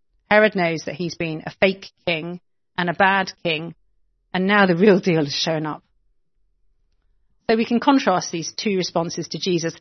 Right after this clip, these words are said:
Herod sees the signs, and he's deeply disturbed. And as the narrative progresses, then by the time we get to verse thirteen, he tries to destroy Jesus.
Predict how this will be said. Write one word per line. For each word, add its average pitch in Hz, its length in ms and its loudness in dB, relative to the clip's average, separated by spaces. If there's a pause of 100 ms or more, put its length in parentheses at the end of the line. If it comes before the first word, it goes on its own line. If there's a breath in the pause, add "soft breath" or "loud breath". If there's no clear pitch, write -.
(260)
Herod 233 340 0
sees 285 540 4
the 180 80 -6
signs, 180 720 -2 (540)
and 190 160 2
he's 175 280 -8
deeply 180 340 -4
disturbed. 156 540 -8 (680)
And 202 160 -2
as 214 200 2
the 226 100 2
narrative 247 640 2
progresses, 233 800 -4 (260)
then 196 120 -4
by 196 120 2
the 196 60 0
time 214 240 2
we 202 80 0
get 196 200 2
to 180 80 -12
verse 190 280 2
thirteen, 180 540 0
he 190 180 -4
tries 226 380 2
to 208 80 -4
destroy 262 560 -2
Jesus. 147 560 -8